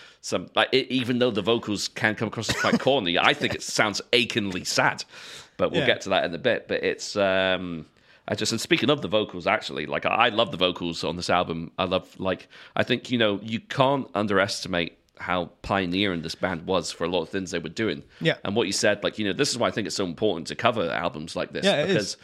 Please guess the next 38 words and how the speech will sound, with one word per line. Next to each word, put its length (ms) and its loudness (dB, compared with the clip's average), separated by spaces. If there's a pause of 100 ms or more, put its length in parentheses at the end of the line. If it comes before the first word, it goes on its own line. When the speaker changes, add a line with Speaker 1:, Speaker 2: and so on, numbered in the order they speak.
(360)
Speaker 1:
there 140 6
are 120 6
bands 380 0
that 80 -4
were 60 -4
doing 280 -2
shit 340 0
that 100 0
is 60 -8
popular 500 -4
now 480 0 (400)
that 220 -6
don't 300 2
get 460 -2
the 60 -10
credit 380 2
for 140 -6
what 180 -2
they 60 -2
were 120 -4
doing. 340 -2 (260)
Like, 100 -2
this 140 0
band 220 2
was 100 -4
doing 220 0
clean 320 0
vocals, 480 0
like, 160 0
crooning, 500 0
like, 260 0 (200)
Michael 320 2
Ackerfeld 400 0
style 340 0 (320)
Speaker 2:
Yeah. 80 4
Speaker 1:
cleans. 380 -6 (300)
Speaker 2:
Mm. 220 0 (140)
Speaker 1:
And, 440 2